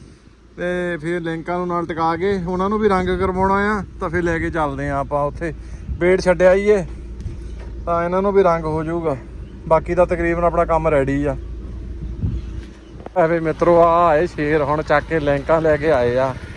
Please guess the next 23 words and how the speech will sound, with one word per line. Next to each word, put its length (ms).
ਆਹ 320
ਕਰੋ 260
ਚੈੱਕ 300
ਲਿੰਕ। 380
ਲੈ 140
ਵੀ 100
ਹਰਮਨ 540
ਤੂੰ 240
ਵਿੱਚ 180
ਟਿਕਾਉਣੀ 400
ਆ 80
ਲਿੰਕ 280
ਇਹ, 220
ਠੀਕ 240
ਆ? 200
ਇਹ 240
ਰਹਿ 160
ਗਈਆਂ 280
ਸੀ 80
ਮਿੱਤਰੋ 360
ਘਰ 200
ਪਈਆਂ। 360
ਐਂ 220